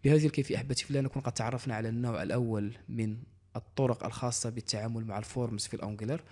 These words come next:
وهي الطريقة الكلاسيكية التي ت-، تعنى بالأساس بإنشاء الفورم بهذه الكيفية مع إضافة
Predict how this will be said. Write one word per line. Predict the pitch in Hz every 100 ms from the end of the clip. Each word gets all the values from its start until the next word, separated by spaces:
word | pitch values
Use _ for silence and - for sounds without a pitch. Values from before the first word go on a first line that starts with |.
| - -
وهي | 127 120
الطريقة | 123 120 120 110
الكلاسيكية | - 113 - 117 120 120
التي | 113 113 117 120 -
ت-، | -
تعنى | - - 127 117 113
بالأساس | 120 107 117 113
بإنشاء | - - 101 - 113 65
الفورم | 98 - 127 127
بهذه | 107 104
الكيفية | 98 - 101 - 131 147 - - - - - -
مع | 117 104
إضافة | 117 113 113